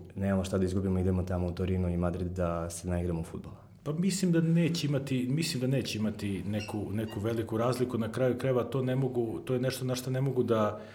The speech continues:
Speaker 2: da uči-, utiču, ali pretpostavljam da će isti, e, princip njihove igre biti u prvoj utakmici kao što je bio, u, oni praktično svaku utakmicu igraju isto. Ovaj, a opet sa druge strane treba samo proveriti koliko Tottenhamu ima bivših igrača Ajaxa.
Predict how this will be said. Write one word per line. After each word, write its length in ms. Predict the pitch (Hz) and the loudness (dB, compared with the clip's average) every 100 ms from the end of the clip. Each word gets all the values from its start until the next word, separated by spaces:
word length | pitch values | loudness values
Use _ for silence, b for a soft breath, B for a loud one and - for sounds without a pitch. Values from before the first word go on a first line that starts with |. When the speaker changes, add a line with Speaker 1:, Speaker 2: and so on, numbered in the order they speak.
| B - | B -6
Speaker 2:
da 140 | 101 | 0
uči-, 380 | 139 160 - - | 2 2 -2 -2
utiču, 420 | 147 151 165 - | -2 2 2 4
ali 180 | 147 139 | 4 2
pretpostavljam 460 | 123 160 156 160 147 | 2 2 2 2 0
da 40 | |
će 120 | - | 0
isti, 400 | 160 - 135 113 | -2 0 0 0
e, 360 | 120 120 117 107 | 0 2 0 0
princip 340 | 131 135 107 | -2 -2 -2
njihove 300 | 123 - 120 | -2 0 0
igre 160 | 120 117 | 2 2
biti 320 | 113 120 113 | 2 2 2
u 160 | 107 107 | 0 0
prvoj 240 | 120 110 | 0 0
utakmici 380 | 113 - 110 104 | -2 -2 -4 -4
kao 180 | 117 107 | -4 -4
što 160 | - | -4
je 40 | 101 | -2
bio, 360 | 113 113 107 B B B - | 0 0 0 B B B -8
u, 200 | 98 127 | -4 2
oni 220 | 127 123 | 2 4
praktično 360 | 120 - - | 0 0 -2
svaku 260 | 120 117 107 | 0 0 0
utakmicu 380 | 107 135 131 151 | -2 -2 0 0
igraju 220 | 143 123 | 2 2
isto. 200 | 87 - - B B B B B B - | 2 -4 -16 B B B B B B -6
Ovaj, 600 | 95 104 104 104 101 98 - - - | 0 2 2 2 2 -2 -8 -16 -8
a 120 | 107 | -4
opet 200 | 107 143 | 0 0
sa 60 | 131 | 0
druge 200 | 143 139 | 2 2
strane 260 | 135 135 | 2 0
treba 200 | 123 131 | 0 0
samo 220 | 131 139 | 2 0
proveriti 360 | 113 117 131 127 | 2 2 2 0
koliko 300 | - 107 120 | -2 -2 -2
Tottenhamu 480 | 107 98 117 131 131 | -2 -4 -4 -4 -2
ima 140 | 135 | 0
bivših 340 | 123 123 - 113 | 2 0 0 -4
igrača 360 | 98 90 - | -2 -4 -4
Ajaxa. 240 | 67 - | -10 -12